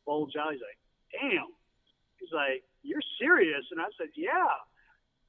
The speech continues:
I said, "You know, I, I am." And he's like, he's like, "That's awesome." And, uh, man, I drove that thing, and it was just incredible. It was,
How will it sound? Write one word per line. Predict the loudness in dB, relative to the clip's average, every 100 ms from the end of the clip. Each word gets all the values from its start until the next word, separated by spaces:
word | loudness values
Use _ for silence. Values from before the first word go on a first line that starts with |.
| _
I | -8 -6 -6
said, | -4
"You | -4
know, | -2
I, | -4 -4 -4 -2
I | -2 -2 -4
am." | -6
And | -10
he's | -14 -14
like, | -16 -18 -20 -20 -20 _ _ _ _ _
he's | -18 -14
like, | -8
"That's | -6 0
awesome." | 0 -2 -8 _ _ _ _ _ -14
And, | -10 -6
uh, | -6 -6 -12 -20 _ _ _ _ _ _ _ -4
man, | 0 0
I |
drove | 2 0 0
that | -2 -2
thing, | -4 -2 -4 -8 _ _ _ _ _ _ -14
and | -10 -8 -8 -12 -16 -18 _ _ _ _ _ -12
it | -8
was | -8 -10
just | -14 -12
incredible. | -4 -4 -6 -16 _ -8
It |
was, | -4 -4